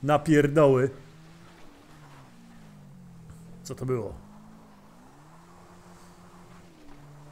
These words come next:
Mam nadzieję, że mi się tutaj wszystko będzie ładnie, pięknie nagrywać. Wow, siemano.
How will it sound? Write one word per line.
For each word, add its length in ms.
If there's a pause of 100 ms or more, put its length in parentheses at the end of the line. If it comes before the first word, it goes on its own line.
(1200)
Mam 160
nadzieję, 320
że 140
mi 80
się 160
tutaj 300
wszystko 340
będzie 240
ładnie, 300
pięknie 360
nagrywać. 600 (1300)
Wow, 260 (320)
siemano. 480